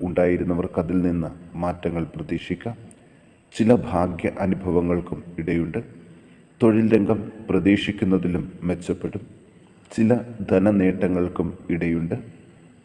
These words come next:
പ്രണയബന്ധങ്ങൾ സഫലമാകാനുള്ള എല്ലാ സാധ്യതകളും കാണുന്നുണ്ട്. പുതിയ ഗൃഹനിർമ്മാണത്തിന് തുടക്കം കുറിച്ചാൽ ഈ വർഷം തന്നെ അതിൻ്റെ പൂർത്തീകരണം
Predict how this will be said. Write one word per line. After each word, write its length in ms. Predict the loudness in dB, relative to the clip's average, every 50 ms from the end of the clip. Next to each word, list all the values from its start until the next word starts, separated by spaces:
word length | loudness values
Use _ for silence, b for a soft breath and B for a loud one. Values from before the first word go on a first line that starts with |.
| B -6
പ്രണയബന്ധങ്ങൾ 880 | -2 0 2 2 4 4 4 4 2 2 0 0 0 0 0 2 2 0 0 -2 -6 -12 -16 -16 -8 -2
സഫലമാകാനുള്ള 920 | -2 0 0 2 0 2 4 4 2 4 4 2 4 4 2 2 0 0 -2 -4 -8 -14 -8 -4 -4
എല്ലാ 220 | -2 0 0 0 -2 -2 -4 -8 -10 -6
സാധ്യതകളും 640 | -4 -2 -2 -2 -2 -2 -2 -2 -2 -2 -4 -4 -6 -10 -18 -16 -8
കാണുന്നുണ്ട്. 500 | -6 -6 -4 -4 -4 -4 -4 -6 -6 -8 -8 -10 -14 -20 -20 -20 -20 -20 -20 -20 -20 -20 _ -20 _ _ _ _ b b b b b b b b b b b b 4
പുതിയ 240 | 6 6 8 8 6 6 4
ഗൃഹനിർമ്മാണത്തിന് 920 | 2 4 4 4 4 4 4 4 4 4 4 2 0 -2 0 -2 -2 -2 -4 -6 -8 -2
തുടക്കം 360 | -2 0 2 0 0 0 -2 -2 -2
കുറിച്ചാൽ 400 | -2 -2 -2 -4 -4 -6 -6 -6 -6 -12 -20 B B B B B B B B 0 4
ഈ 20 | 4 4 4
വർഷം 320 | 4 2 2 0 -2 -2 0 -2
തന്നെ 260 | -2 -2 -2 -2 -2 -4 -6 -8 -8 -4
അതിൻ്റെ 260 | -4 -4 -2 -2 -4 -4 -2
പൂർത്തീകരണം 720 | -2 -2 -2 -2 -2 2 2 2 4 2 0 0 -4 -6